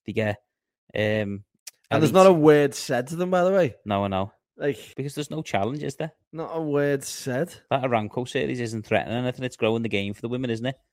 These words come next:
Speaker 2: That's the same thing. It's, like, the same.
Speaker 1: Yeah. So, anyway, carry on.
Speaker 2: But anyway, so Jessica was seven ahead of Nelly going into the, the final round. And then, um, Nelly's obviously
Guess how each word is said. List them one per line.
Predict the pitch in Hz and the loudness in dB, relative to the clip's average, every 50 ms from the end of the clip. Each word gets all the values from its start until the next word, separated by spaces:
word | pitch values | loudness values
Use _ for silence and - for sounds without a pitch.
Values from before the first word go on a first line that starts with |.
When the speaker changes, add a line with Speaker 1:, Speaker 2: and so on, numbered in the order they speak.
| _ _ - | _ _ -12
Speaker 2:
That's | - 190 - - | -10 -8 -8 -6
the | 208 | -4
same | 175 208 214 208 180 | -2 -2 -2 -2 -2
thing. | 160 165 185 202 226 285 | -4 -4 -4 -6 -8 -10
It's, | 285 - | -10 -8
like, | 247 226 202 - - - _ _ - | -6 -6 -6 -8 -12 -20 _ _ -14
the | - | -12
same. | 151 - 190 190 220 311 - - _ _ _ _ | -8 -6 -6 -6 -6 -6 -8 -12 _ _ _ _
Speaker 1:
Yeah. | - 104 107 123 - _ _ _ _ _ _ _ | -4 -2 -2 -2 -4 _ _ _ _ _ _ _
So, | - - 101 101 101 - - - - - - - - - | -4 0 2 2 2 0 -4 -12 -20 -20 -20 -20 -2 2
anyway, | 131 135 139 135 135 139 131 - - | 6 8 10 10 8 8 6 4 4
carry | - 147 135 127 | 8 8 10 12
on. | 117 | 12
Speaker 2:
But | 170 180 | 12 12
anyway, | 180 175 185 190 190 180 180 156 | 12 12 10 8 8 8 8 6
so | - 175 170 165 143 | 6 4 4 4 4
Jessica | 139 - 180 175 165 151 175 170 185 185 160 120 - - - _ _ - _ _ | 0 0 2 2 2 0 -2 0 2 2 2 0 -2 -8 -20 _ _ -20 _ _
was | - 151 156 151 123 - - - - | 0 2 2 2 2 0 -6 -10 -10
seven | - - 156 151 131 139 147 | -2 0 2 2 2 2 0
ahead | 135 131 131 139 131 | 0 0 0 0 -2
of | 143 143 | -2 -4
Nelly | 139 135 131 147 151 | -4 -2 -2 -2 -2
going | 143 147 147 147 143 139 | -2 -2 -2 -2 -2 -2
into | 131 131 123 147 151 | -4 -4 -6 -6 -2
the, | 151 151 143 143 107 117 | 0 0 0 0 -4 -10
the | 127 131 | -12 -8
final | 110 - 131 127 127 127 123 | -6 -4 -4 -2 -2 -2 -2
round. | 120 120 120 123 131 139 139 127 131 - - | -4 -4 -4 -4 -4 -4 -6 -6 -8 -10 -10
And | - 135 127 127 | -8 -6 -4 -4
then, | 123 123 120 110 - _ _ _ _ _ _ _ _ _ _ _ _ - | -2 -4 -4 -6 -10 _ _ _ _ _ _ _ _ _ _ _ _ -6
um, | 131 127 123 120 117 113 113 110 113 - - - _ _ _ _ _ _ _ _ _ _ _ _ | -4 -2 -2 -2 -2 -2 -4 -6 -8 -12 -16 -20 _ _ _ _ _ _ _ _ _ _ _ _
Nelly's | 139 131 131 131 135 135 120 139 | -4 -2 0 0 0 0 0 0
obviously | 135 123 123 117 123 135 131 123 120 | -2 -2 -4 -4 -2 -2 -2 -4 -6